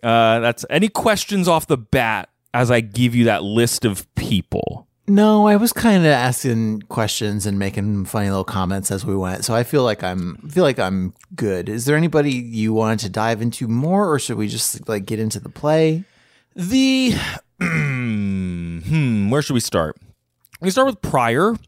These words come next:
Speaker 1: Um, he and his partner
Speaker 2: Pryor Walter.
Speaker 1: Pryor Walter. Um, he and his partner Lewis are together, and Pryor discovers uh, at the beginning of the play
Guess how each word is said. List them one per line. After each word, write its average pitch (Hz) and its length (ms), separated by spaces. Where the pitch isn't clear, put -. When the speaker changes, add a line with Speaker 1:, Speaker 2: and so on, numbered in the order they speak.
Speaker 1:
Um, 101 680
he 120 680
and 110 140
his 113 140
partner 113 320
Speaker 2:
Pryor 131 200
Walter. 110 400
Speaker 1:
Pryor 120 280
Walter. 78 560
Um, 92 680
he 131 680
and 110 140
his 104 140
partner 95 320
Lewis 208 320
are 202 80
together, 160 540
and 107 440
Pryor 107 760
discovers 95 920
uh, 87 260
at 85 100
the 90 60
beginning 95 240
of 95 60
the 98 80
play 190 540